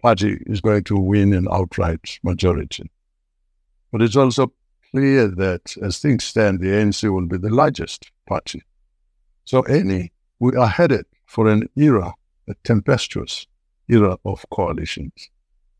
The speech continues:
judging by what has happened in the metro center, side, at the metro level, and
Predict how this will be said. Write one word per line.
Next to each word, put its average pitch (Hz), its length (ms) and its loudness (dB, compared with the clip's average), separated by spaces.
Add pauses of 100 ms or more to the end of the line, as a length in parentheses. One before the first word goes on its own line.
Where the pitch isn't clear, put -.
(520)
judging 110 480 4
by 95 160 2
what 98 220 2
has 90 180 -2
happened 90 720 -4 (300)
in 101 240 0
the 82 480 -2 (120)
metro 101 440 -2
center, - 440 -4 (380)
side, - 420 -4 (640)
at 101 140 -4
the 95 80 -4
metro 101 320 2
level, 113 340 -2 (560)
and 104 300 2